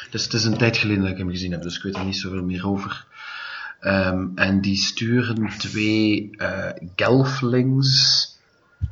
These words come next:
eh, erop uit om de Dark Crystal te, te gaan zoeken. Om, om, ik denk, eh,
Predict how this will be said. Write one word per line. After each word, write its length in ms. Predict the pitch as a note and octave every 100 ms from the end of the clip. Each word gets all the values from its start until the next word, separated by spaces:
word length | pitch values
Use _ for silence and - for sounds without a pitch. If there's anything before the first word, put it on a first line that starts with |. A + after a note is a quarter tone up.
| - - - - - _ _
eh, 460 | A#2+ A2+ A2 G#2+ G#2 G2+
erop 340 | A2 G#2 G2+ A2+
uit 340 | C3 - -
om 140 | G#2+
de 120 | G#2 G2+
Dark 260 | G#2 G#2
Crystal 520 | - B2 - - G2+
te, 160 | G2+ G2+
te 120 | -
gaan 220 | F2 F2
zoeken. 600 | F#2 B2 C3+ C#3 C3+ C#3 -
Om, 220 | F#2+ G2
om, 280 | G2 G2 G2
ik 120 | F#2+
denk, 160 | G#2+ G2+
eh, 180 | A2+